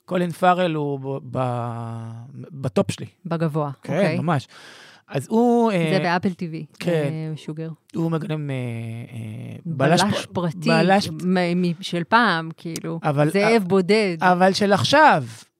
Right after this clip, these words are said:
Speaker 1: אבל זה קורה עכשיו. עכשיו, קודם כל אומרים לי, "בלש פרטי", טאק, אני שם. בלש פרטי ב-L A, הופ, אני כבר עם פיליפ
Speaker 2: מהמם,
Speaker 1: מרלו.
Speaker 2: מהמם.
Speaker 1: אני כבר שם לגמרי.
Speaker 2: כבר נחתת,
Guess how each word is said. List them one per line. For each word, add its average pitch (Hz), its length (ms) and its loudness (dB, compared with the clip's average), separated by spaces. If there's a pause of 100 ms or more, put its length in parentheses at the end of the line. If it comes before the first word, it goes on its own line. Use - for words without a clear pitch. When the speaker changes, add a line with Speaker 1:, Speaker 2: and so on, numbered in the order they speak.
(140)
Speaker 1:
אבל 151 240 0
זה 147 80 0
קורה 175 280 4
עכשיו. 170 400 4 (120)
עכשיו, - 180 -8
קודם 240 200 -2
כל 214 140 -2
אומרים 185 240 -4
לי, 175 60 -4
"בלש 151 280 0
פרטי", 151 520 -4 (280)
טאק, 117 400 -8
אני 127 180 -8
שם. - 200 -12 (260)
בלש 151 280 0
פרטי 175 320 0
ב-L 139 260 2
A, 165 280 2 (180)
הופ, - 160 2 (240)
אני 143 180 0
כבר 139 220 4
עם 139 120 2
פיליפ 151 280 4
Speaker 2:
מהמם, 185 100 4
Speaker 1:
מרלו. 135 320 6 (140)
Speaker 2:
מהמם. 180 140 0
Speaker 1:
אני 196 200 0
כבר 294 180 -6
שם - 160 0 (360)
לגמרי. 226 540 2 (520)
Speaker 2:
כבר 190 280 -2
נחתת, 214 560 -4